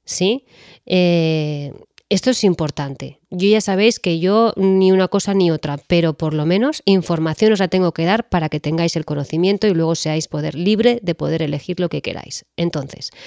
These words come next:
aparte de todos estos aditivos que tienen, que como te digo también puedes, o no, si lo, si lo he dicho, puedes echar también para atrás e ir a la lista de aditivos en los productos ecológicos que vas a alucinar, ¿vale? Porque no tiene nada de sano ni el almidón, ni los estabilizadores, ni los aromas,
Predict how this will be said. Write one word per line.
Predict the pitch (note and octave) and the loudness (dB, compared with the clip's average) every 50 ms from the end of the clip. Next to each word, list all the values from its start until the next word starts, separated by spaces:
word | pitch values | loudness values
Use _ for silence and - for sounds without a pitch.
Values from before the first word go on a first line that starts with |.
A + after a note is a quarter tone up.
| - - - - - - - | -20 -20 -20 -20 -20 -16 -10
aparte | - E3 - F#3+ G3+ - B3+ | -8 0 0 2 2 4 4
de | B3+ B3 G#3+ | 4 4 4
todos | F3 _ - G#3 G3 F#3+ E3+ D3+ C#3+ - | 4 _ 0 2 4 4 4 2 0 -4
estos | D3+ - - D3 - | -6 -8 -8 -6 -4
aditivos | D#3 D3+ D3+ - D#3+ D#3 D#3 D3+ - | -4 -4 -4 -4 -4 -4 -4 -4 -4
que | - D#3 | -4 -6
tienen, | D3+ - D#3+ D#3 D3+ D3 C#3+ | -4 -2 -4 -2 -2 -4 -6
que | - D3 | -6 -8
como | - - D3 D3 D3 | -8 -6 -6 -6 -6
te | - D3 | -6 -4
digo | D3 D#3 D#3+ D#3+ D#3+ | -4 -2 -2 -2 -2
también | - D3+ D3+ D3+ D#3 D3+ C#3+ C3+ | -4 -4 -2 -2 -2 -2 -4 -2
puedes, | - E3+ D#3+ D#3+ D#3 - - - - | -2 -2 -2 -2 -2 -4 -6 -8 -6
o | D#3 D#3 | -4 -4
no, | D3 C#3+ | -4 -4
si | - D3 | -6 -4
lo, | C#3 D3 | -6 -6
si | C#3+ C#3 D3 | -4 -4 -4
lo | D3 | -2
he | D3 C#3+ C#3+ | -2 -2 -2
dicho, | C#3 C3+ - - - - _ - - - - - - - _ _ - | -4 -6 -8 -12 -14 -16 _ -18 -18 -16 -16 -18 -18 -20 _ _ -2
puedes | - F#3 F3+ E3 F3 D#3+ - - - | 2 2 4 4 2 -2 -2 -6 -2
echar | G3 F3+ F3 E3+ - - F3+ E3+ D3+ | 0 0 0 0 0 0 -2 -2 -2
también | - - C#3+ D#3 D#3 D#3 D3+ | -4 -4 -4 -2 -2 -2 -2
para | - D3 C#3+ C#3 | -2 -4 -4 -4
atrás | C#3+ D#3+ D#3+ D#3 C#3 - - - | -2 -2 -2 -2 -2 -4 -8 -6
e | - E3+ | -4 -2
ir | D#3+ E3 E3 | -2 0 0
a | E3 D#3 | 0 -2
la | D3 C#3 | -2 -4
lista | D3+ D3 - - | -4 -6 -6 -4
de | D#3 D3+ | -4 -4
aditivos | C#3+ C#3+ D3 C#3+ - F3 D#3+ C#3+ C3+ - - | -2 -2 -4 -2 -2 -2 -2 -2 -2 -6 -6
en | C#3 | -10
los | C#3 C3+ | -10 -10
productos | - - D3 D3 D3+ - D3 - | -8 -8 -6 -6 -6 -6 -6 -8
ecológicos | - C#3+ - D3 D3+ D3 - D3 - - C3+ - - | -6 -6 -6 -6 -6 -6 -6 -8 -8 -8 -12 -10 -10
que | - C#3 C3+ C3 B2+ | -10 -8 -8 -8 -8
vas | B2+ C3 C3+ C3 - | -6 -6 -6 -6 -6
a | C#3 | -4
alucinar, | C3 D3 E3+ - - D3+ B2+ A#2+ C3 D#3+ A3 C4+ - _ _ _ _ _ _ _ - | -4 -4 -4 -4 -4 -6 -6 -4 -4 -4 -4 -6 -8 _ _ _ _ _ _ _ -8
¿vale? | C#3+ C#3+ C#3 D#3 G#3 C4 C#4+ _ _ _ - - - - - _ _ | -6 -4 -4 -2 -4 -4 -6 _ _ _ -20 -20 -20 -20 -20 _ _
Porque | - E3+ - - | -8 -6 -4 -2
no | D#3+ D#3+ D#3+ | -2 -2 0
tiene | - E3 D#3 D3 | 0 0 0 0
nada | D3 D3 C#3 C3+ | 0 -2 -2 -2
de | C3 C3 | -4 -4
sano | - - D3+ D3 C3+ | -4 -2 -2 -2 -2
ni | C3 C3+ C3+ | -2 -4 -4
el | C#3 | -4
almidón, | C3+ B2+ A#2+ B2 B2 B2+ C#3 D3 C#3 B2+ A#2 - | -4 -4 -6 -6 -4 -2 -2 0 -2 -2 -6 -8
ni | - D3+ C3+ | -10 -8 -8
los | C3 A#2+ | -6 -6
estabilizadores, | C3 - - C3+ B2 B2 B2 - C#3 C3 D3 D#3+ D3 C3+ B2+ - - | -8 -8 -8 -8 -8 -8 -8 -6 -4 -2 0 0 0 0 -4 -6 -6
ni | C#3 C3+ | -8 -6
los | C3 B2+ - - | -6 -8 -8 -8
aromas, | - D3+ D3+ D3 D3 C#3 A#2+ G#2 - - - - | -6 -4 -4 -4 -4 -4 -6 -8 -8 -10 -12 -14